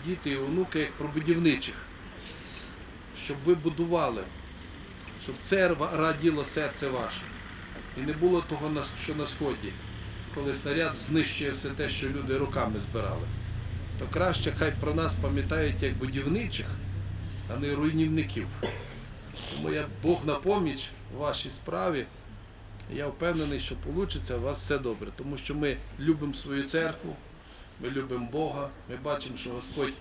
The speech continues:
відгукується на наші прохання,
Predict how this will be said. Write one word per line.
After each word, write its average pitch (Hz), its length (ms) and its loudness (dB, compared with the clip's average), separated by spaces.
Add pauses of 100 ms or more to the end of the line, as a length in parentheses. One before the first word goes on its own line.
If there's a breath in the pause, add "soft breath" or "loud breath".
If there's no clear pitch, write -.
(420)
відгукується 135 720 -2
на 139 120 0
наші 135 320 0
прохання, 131 720 0